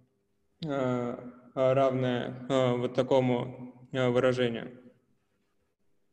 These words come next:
э, сходится к распределению логарифма S от t,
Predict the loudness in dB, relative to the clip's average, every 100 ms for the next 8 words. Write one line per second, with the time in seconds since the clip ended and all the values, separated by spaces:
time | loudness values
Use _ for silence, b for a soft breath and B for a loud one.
0 | _ _ _ -2 0 -2 -2 -2 -2 -2
1 | -2 -4 0 0 0 2 0 0 -2 -4
2 | -4 -4 -4 -6 -6 -8 -8 -10